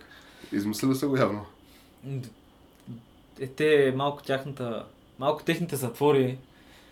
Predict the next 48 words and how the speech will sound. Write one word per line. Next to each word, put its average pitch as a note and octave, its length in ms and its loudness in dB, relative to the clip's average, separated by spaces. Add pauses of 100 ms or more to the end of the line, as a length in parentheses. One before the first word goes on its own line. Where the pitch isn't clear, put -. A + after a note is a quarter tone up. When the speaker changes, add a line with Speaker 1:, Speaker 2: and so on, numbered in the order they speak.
(440)
Speaker 2:
така, B2+ 680 2
ако B2+ 180 -12
сте - 160 -10
гледали, C3+ 320 -2
ако C3 180 -6
се A#2+ 100 -10
сравняват C3 420 -6
затворите, C#3 400 -6
това - 180 -6
са, E3+ 320 -2
може F3 200 0
би, E3 100 -2
от B2 160 -6
по-неприятните C3+ 760 0
затвори, A#2 360 -8
нали? C#3 240 -6
Та-, E3+ 180 -4
а F#3 100 4
сега, F#3 180 2
цяла F3+ 420 10
Азия, D3 380 4
затворите, D#3 840 0 (160)
не. C#3 320 -2 (580)
Япония E3 400 2
са E3 160 -2
по-човешки. C3 680 -2 (340)
Speaker 1:
Е, F#2 60 -10 (140)
те F2 100 -4
едва F2 260 -2
ли F#2 100 -2
в - 100 -12
Латинска F#2+ 420 -6
Америка G2+ 360 -4
са - 120 -12
Speaker 2:
Но F2 60 -8
Speaker 1:
много D3+ 140 -2
Speaker 2:
в B2+ 80 -6
Латинска C3+ 420 -4
Америка, B2+ 320 -2
човек, C3 200 -4
в C#3+ 160 -2
Бразилия A#2+ 420 -2
имаше C#3+ 280 -4
някакви C3+ 280 -4
затворници, C3 640 -6
които C3+ 500 -4
им B2+ 80 -6
даваха B2 320 -2